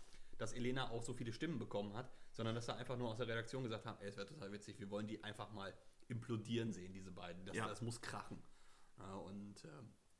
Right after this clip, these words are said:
Speaker 1: ja, es hat leider nicht so funktioniert, wie sie sich das vorgestellt haben. Zwischendurch schon, wo so ein bisschen, äh, Anspannung zu sehen war. Aber ich hätte mir mehr erhofft. Nein, also, ja, weiß ich nicht, so, so,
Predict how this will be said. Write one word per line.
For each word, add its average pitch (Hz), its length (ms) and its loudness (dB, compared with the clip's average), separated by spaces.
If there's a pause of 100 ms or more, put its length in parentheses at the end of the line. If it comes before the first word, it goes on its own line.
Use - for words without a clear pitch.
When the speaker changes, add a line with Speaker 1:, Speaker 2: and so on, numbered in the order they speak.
(920)
Speaker 1:
ja, 107 300 4
es - 120 -4
hat 120 180 2
leider 120 240 6
nicht 127 140 2
so 135 100 2
funktioniert, 131 460 0
wie 127 40 0
sie 117 80 -2
sich 117 100 -4
das 110 120 -6
vorgestellt 135 360 -2
haben. 135 200 0
Zwischendurch 139 520 0
schon, 151 260 0 (480)
wo 123 100 -2
so 127 80 -2
ein 127 80 0
bisschen, 127 540 0
äh, 113 100 -6
Anspannung 123 640 0
zu 127 100 -4
sehen 123 240 2
war. 123 240 4 (500)
Aber 104 440 4 (420)
ich - 60 -8
hätte 120 140 0
mir 107 140 4
mehr 101 200 2
erhofft. - 380 -10
Nein, 117 160 4
also, 101 360 2 (1400)
ja, 110 160 2
weiß 131 80 6
ich 127 80 6
nicht, 113 140 4
so, 107 280 4
so, 104 220 0